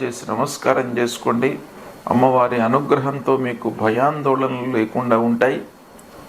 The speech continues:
ప్రయాణాలు కలిసి వస్తాయి. ఇక శనేశ్వరుడు సప్తమ స్థానంలో ఉన్నాడు. పార్ట్నర్స్ మధ్యన ఇబ్బందులు, భార్యాభర్తల మధ్యన ఇబ్బందులు, ఇలాంటివి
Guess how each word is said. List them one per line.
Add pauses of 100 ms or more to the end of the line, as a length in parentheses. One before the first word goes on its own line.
(560)
ప్రయాణాలు (120)
కలిసి
వస్తాయి. (920)
ఇక (1300)
శనేశ్వరుడు (100)
సప్తమ (140)
స్థానంలో (100)
ఉన్నాడు. (1600)
పార్ట్నర్స్
మధ్యన (160)
ఇబ్బందులు, (840)
భార్యాభర్తల (100)
మధ్యన (140)
ఇబ్బందులు, (920)
ఇలాంటివి